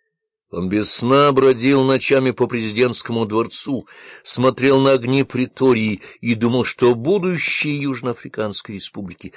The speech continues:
зависит от того, каков будет политический компромисс, которого они с Нельсоном Манделой сумеют добиться. С Нельсоном Манделой он мог говорить на чистоту, как и Мандела с ним.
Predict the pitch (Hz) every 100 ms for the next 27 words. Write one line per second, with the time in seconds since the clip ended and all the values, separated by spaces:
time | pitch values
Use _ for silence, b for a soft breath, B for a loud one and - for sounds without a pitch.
0 | B - 85 87 82 - 85 - 87 B
1 | B - - 104 95 95 95 82 92 82
2 | 101 - - 98 101 95 95 92 90 -
3 | - - _ _ _ _ _ _ - -
4 | 69 85 85 - 92 101 90 - 85 85
5 | 87 90 90 87 B - - 90 71 69
6 | 67 67 - - - _ _ _ _ _
7 | _ _ _ _ _ _ - - - 190
8 | 202 - 110 101 95 95 92 85 85 160
9 | 190 147 104 92 131 107 95 107 92 101
10 | - 107 - - - - 92 87 _ _
11 | _ _ _ _ _ _ - - 73 65
12 | 57 64 62 - - -